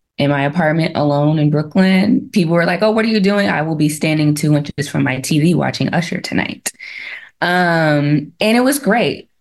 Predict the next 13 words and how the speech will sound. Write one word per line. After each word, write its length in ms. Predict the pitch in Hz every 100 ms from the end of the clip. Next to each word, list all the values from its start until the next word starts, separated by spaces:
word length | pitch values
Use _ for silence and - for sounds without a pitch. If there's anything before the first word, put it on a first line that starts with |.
| _ _ _ -
Um, 380 | 151 147 139 156
he 180 | 185
was 100 | 180
incredible. 960 | 175 165 170 151 156 165 165 156 156 165 _ _ _ _ _
He 240 | - 180
did 720 | 156 160 165 160 160 151 - - _ -
almost 460 | 370 440 494 453 -
everything 440 | 220 220 226 208
I 140 | 196 196
expected 440 | 196 196 196 196
him 160 | 190 185
to 120 | 190
do. 440 | 165 165 247 349